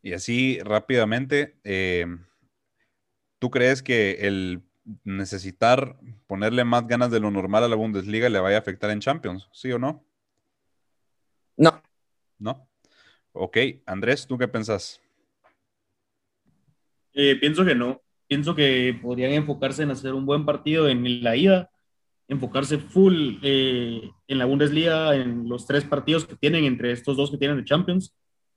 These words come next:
Speaker 3: y después en el partido de vuelta meter todo lo que puedan. Siento que no necesar-, el Bayern no es un equipo que tenga que meterlo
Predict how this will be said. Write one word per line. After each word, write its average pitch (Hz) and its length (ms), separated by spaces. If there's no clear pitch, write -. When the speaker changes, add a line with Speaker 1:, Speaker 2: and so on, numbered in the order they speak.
Speaker 3:
y 131 180
después 127 480
en 143 80
el 139 80
partido 127 300
de 127 120
vuelta 131 280
meter 123 380
todo 127 160
lo 127 120
que 117 60
puedan. 127 600
Siento 147 320
que 151 120
no 127 120
necesar-, 135 360
el 127 140
Bayern 135 200
no 139 40
es 139 80
un 143 80
equipo 139 220
que 131 80
tenga 131 160
que 147 80
meterlo 135 440